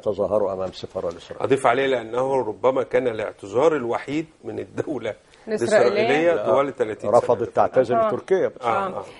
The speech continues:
Speaker 2: آه.
Speaker 3: أم، الكاتب الصحفي محمد علي خير، شكرا جزيلا على وجود حضرتك
Speaker 2: شكرا
Speaker 3: معانا.
Speaker 2: لحضرتك.
Speaker 3: ميرسي يا فندم. آه، الكاتب الصحفي أستاذ نبيل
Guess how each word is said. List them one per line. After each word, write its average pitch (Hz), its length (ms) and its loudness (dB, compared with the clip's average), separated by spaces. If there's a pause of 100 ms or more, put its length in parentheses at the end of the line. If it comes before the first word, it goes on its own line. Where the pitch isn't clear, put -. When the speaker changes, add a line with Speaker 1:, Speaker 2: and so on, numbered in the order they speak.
(160)
Speaker 2:
آه. 233 240 8
Speaker 3:
أم، 226 120 -2
الكاتب 277 280 2
الصحفي 269 460 0
محمد 254 380 2
علي 226 140 4
خير، 285 160 -4
شكرا 254 360 -6
جزيلا 190 240 -2
على 196 100 -2
وجود 185 160 -6
حضرتك 175 240 -12
Speaker 2:
شكرا 208 260 -2
Speaker 3:
معانا. 170 60 0
Speaker 2:
لحضرتك. 220 160 0
Speaker 3:
ميرسي 208 220 -2
يا 214 60 4
فندم. 277 520 4
آه، 190 500 2
الكاتب 330 260 4
الصحفي 254 460 0
أستاذ 202 520 -2
نبيل 214 400 -2